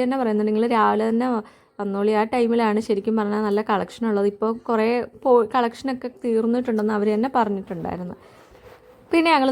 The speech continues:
നോക്കിയത് ദേ ഈ വീട്ടിലെ ഉപകരണങ്ങളായ ചെറിയ സാധനങ്ങളിലേക്കാണ്. അതായത് വീട്ടിലെ എന്താ പൂട്ട് സെറ്റില്ലേ, മറ്റേ കതകിലൊക്കെ, ആ, ഡോർമേലൊക്കെ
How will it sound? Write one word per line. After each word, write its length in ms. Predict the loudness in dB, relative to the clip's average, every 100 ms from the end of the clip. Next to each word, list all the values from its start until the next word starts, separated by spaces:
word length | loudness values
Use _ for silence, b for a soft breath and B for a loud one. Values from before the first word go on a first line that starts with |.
| 4
നോക്കിയത് 320 | 2 2 0 2
ദേ 80 | 2 2
ഈ 20 | 0
വീട്ടിലെ 340 | -2 -4 -2 0 2
ഉപകരണങ്ങളായ 720 | 2 2 0 0 0 0 0 -4 -8 B B -2
ചെറിയ 260 | 0 2 0 2
സാധനങ്ങളിലേക്കാണ്. 880 | 0 0 -4 -6 -6 -6 -6 -4 -2
അതായത് 280 | -2 0 0 -2 B B -2
വീട്ടിലെ 400 | 0 0 0 0 -2 -6 -16 _ -2
എന്താ 160 | 0 -2 0
പൂട്ട് 320 | 0 0 -2 -2
സെറ്റില്ലേ, 380 | -2 -2 -2 -2 -2
മറ്റേ 160 | -4 -2
കതകിലൊക്കെ, 580 | 0 0 0 -2 -2 -2 -2 -6 -8 -6
ആ, 20 | -4 -2 4
ഡോർമേലൊക്കെ 760 | 4 4 2 0 -2 -2 -4